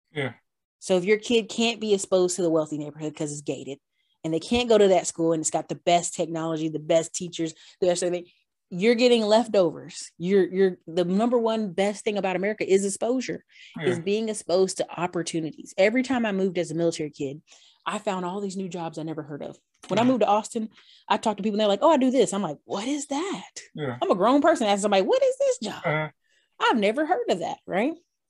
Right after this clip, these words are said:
Speaker 2: Um, and so what happens is we're gonna have this big, <laughs> massive have and have nots.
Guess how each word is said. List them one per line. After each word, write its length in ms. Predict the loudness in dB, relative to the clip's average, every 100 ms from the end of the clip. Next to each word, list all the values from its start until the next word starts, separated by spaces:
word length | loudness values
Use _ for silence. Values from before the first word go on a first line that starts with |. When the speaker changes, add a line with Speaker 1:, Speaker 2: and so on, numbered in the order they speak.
| -6
Speaker 2:
Um, 480 | -4 -4 -6 -8 -12 _ _ _ _ _ _
and 140 | -2 2
so 100 | 4
what 180 | 4
happens 320 | 2 -2 -2 -2
is 120 | 0
we're 100 | 0
gonna 140 | -2
have 240 | -4 -8 -8
this 160 | -8
big, 340 | -2 2 2 2
<laughs> 140 | -2 -2 0 0
massive 180 | -2 -6 -16
have 180 | -16 -10
and 120 | -8
have 120 | -6
nots. 420 | -6 -8 -14 -20